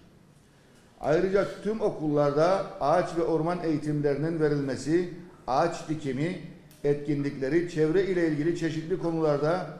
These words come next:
sunumlar ve yarışmalar yapmayı hedefliyoruz. Çevre fır-, platform üyelerinin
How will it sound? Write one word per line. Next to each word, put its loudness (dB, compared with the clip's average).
sunumlar 0
ve 4
yarışmalar 2
yapmayı 0
hedefliyoruz. -2
Çevre 2
fır-, -4
platform 0
üyelerinin 2